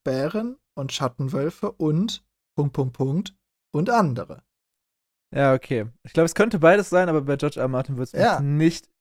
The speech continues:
Speaker 2: über-, ü-, äh, überraschen, wenn es eine Anspielung darauf wäre.
Speaker 1: Genau, und, äh, das war halt was, wo ich jetzt halt beim Lesen mit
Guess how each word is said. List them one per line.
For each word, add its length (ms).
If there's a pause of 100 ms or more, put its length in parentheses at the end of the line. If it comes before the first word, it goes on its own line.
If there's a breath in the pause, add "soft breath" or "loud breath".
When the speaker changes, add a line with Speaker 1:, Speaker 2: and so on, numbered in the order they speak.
Speaker 2:
über-, 440
ü-, 200
äh, 280
überraschen, 480
wenn 100
es 240 (640)
eine 180
Anspielung 440
darauf 400
wäre. 340 (400)
Speaker 1:
Genau, 300
und, 640
äh, 260
das 300
war 120
halt 220
was, 460 (600)
wo 160
ich 120
jetzt 200
halt 280
beim 460 (520)
Lesen 480
mit 320